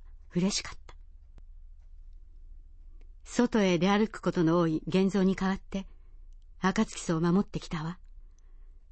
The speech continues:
子供が二人生まれてからも、管理人の仕事をおろそかにすることはなかった。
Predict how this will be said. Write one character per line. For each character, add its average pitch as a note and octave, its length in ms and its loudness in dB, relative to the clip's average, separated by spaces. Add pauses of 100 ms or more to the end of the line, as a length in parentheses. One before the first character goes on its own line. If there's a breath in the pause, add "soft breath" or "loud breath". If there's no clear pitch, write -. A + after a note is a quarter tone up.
(120)
子 G#3 120 4
供 G#3+ 220 8
が G#3+ 100 6
二 A3 240 2
人 G#3 100 6
生 G#3 40 8
ま A3 120 6
れ A3+ 100 4
て A3 120 0
か G3 100 2
ら E3+ 120 2
も、 - 200 -4 (560)
管 G3+ 220 6
理 G3 100 6
人 G3+ 160 8
の G3 80 6
仕 - 140 2
事 F#3 320 2
を - 140 -2 (100)
お F3 80 2
ろ G#3 120 4
そ - 140 -2
か E3+ 120 -2
に D#3 120 0
す - 140 -2
る E3 60 0
こ F3 120 -2
と G3+ 120 -2
は E3 120 -4 (140)
な G3+ 120 4
か - 120 -8
っ - 40 -12 (100)
た。 - 80 -18